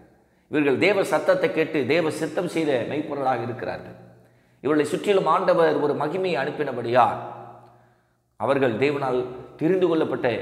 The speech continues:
மேய்ப்பர்களாக அவர்கள் காணப்படுகிறார்கள். பாருங்க, மேய்ப்பர் என்று சொன்னா அவங்க சுத்தமா இருந்திருப்பாங்க, அப்படின்னு நம்ம சொல்ல முடியுமா? ஆடுகளை மேய்க்கிற ஒரு மேய்ப்பன் எப்படி இருப்பான்? கொஞ்சம் யோசிச்சு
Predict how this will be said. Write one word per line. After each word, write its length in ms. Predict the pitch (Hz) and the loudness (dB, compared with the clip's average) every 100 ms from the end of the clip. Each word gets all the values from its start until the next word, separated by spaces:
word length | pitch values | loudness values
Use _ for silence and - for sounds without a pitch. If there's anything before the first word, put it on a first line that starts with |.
| 123 | -4
மேய்ப்பர்களாக 760 | 120 151 151 135 127 123 120 120 95 - | -2 -2 0 -2 2 2 2 0 -2 -8
அவர்கள் 340 | 101 107 104 117 | -10 -10 -8 -8
காணப்படுகிறார்கள். 600 | 101 95 98 78 73 - - _ _ _ _ _ | -8 -10 -10 -10 -14 -20 -20 _ _ _ _ _
பாருங்க, 380 | - 180 151 151 | 2 2 0 -2
மேய்ப்பர் 240 | 170 160 | -2 -2
என்று 160 | 151 147 | -2 -4
சொன்னா 280 | 139 143 | -6 -2
அவங்க 260 | 143 131 127 | 0 0 -4
சுத்தமா 400 | 127 131 143 135 | -4 -6 -2 0
இருந்திருப்பாங்க, 760 | 123 127 117 117 117 117 120 117 - - - - _ _ _ _ 120 | 0 -4 -2 -2 -2 -4 -4 -6 -14 -20 -20 -20 _ _ _ _ -8
அப்படின்னு 220 | 127 131 | -6 -4
நம்ம 160 | 123 113 | -4 -2
சொல்ல 120 | 127 135 | 0 0
முடியுமா? 280 | 110 107 123 - - - - - 107 | -4 -6 -6 -10 -16 -20 -20 -10 0
ஆடுகளை 300 | 143 160 156 147 | 2 4 2 0
மேய்க்கிற 340 | 147 147 147 151 143 | -2 -2 -2 0 0
ஒரு 100 | 139 127 | 0 -2
மேய்ப்பன் 300 | 143 139 135 | -4 -4 -4
எப்படி 180 | 131 131 | -2 -2
இருப்பான்? 280 | 107 117 120 | -2 -6 -8
கொஞ்சம் 200 | 117 117 123 | -8 -4 -4
யோசிச்சு 220 | 123 | -4